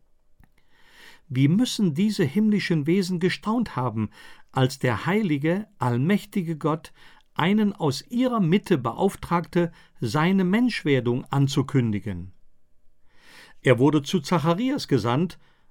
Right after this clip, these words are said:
um den Wegbereiter des Herrn Jesus zu verheißen. Dann nach Nazareth zu Maria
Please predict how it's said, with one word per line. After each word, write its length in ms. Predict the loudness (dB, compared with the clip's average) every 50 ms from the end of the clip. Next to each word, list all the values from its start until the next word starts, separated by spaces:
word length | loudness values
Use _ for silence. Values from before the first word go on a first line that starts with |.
| _ _
um 200 | 0 2 2 4
den 260 | 2 2 2 2 2 2
Wegbereiter 680 | 2 2 2 0 -4 -6 -4 -2 -2 -2 -2 -2 -2 -2
des 240 | 0 -2 -2 -2
Herrn 180 | -2 -2 -2 -2
Jesus 440 | -2 0 -2 0 0 0 0 -2 -2
zu 180 | -2 -2 -2
verheißen. 720 | 0 0 0 2 2 2 2 2 0 -4 -4 -4 -4 -8 -12 -16 _ _ _ _ _ _ _ _ _ -20 -20 -20 -20 -18 -8
Dann 320 | -4 -2 0 2 2 2
nach 240 | 2 0 0 0 0
Nazareth 680 | 0 0 0 0 0 0 0 0 0 0 -4 -4 -6
zu 160 | 0 2 2
Maria 640 | 4 4 2 0 0 0 0 0 0 -2 -4 -6